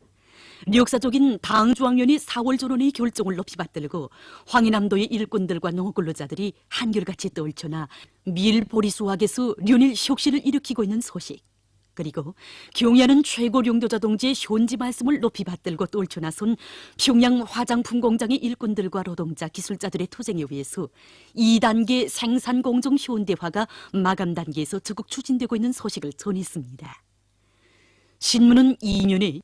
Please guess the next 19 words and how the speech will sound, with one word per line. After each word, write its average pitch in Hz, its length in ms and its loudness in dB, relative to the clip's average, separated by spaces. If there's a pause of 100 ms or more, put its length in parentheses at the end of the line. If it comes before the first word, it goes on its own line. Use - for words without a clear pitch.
(540)
총진군 262 720 6
대우를 269 400 2
주동하는 196 640 -2 (140)
자력자강의 233 880 0 (120)
이치, - 360 -8 (640)
이런 170 200 -6
제목으로 151 480 -6 (440)
사회주의 214 440 0
경제 196 380 -2
건설에 190 300 0
총력을 214 640 0
집중하여 196 520 -2 (280)
우리 233 240 6
혁명의 233 360 4
전진을 226 540 0
더욱 214 240 -2
가속화할 220 500 -4
때 - 140 -8
대한 233 320 4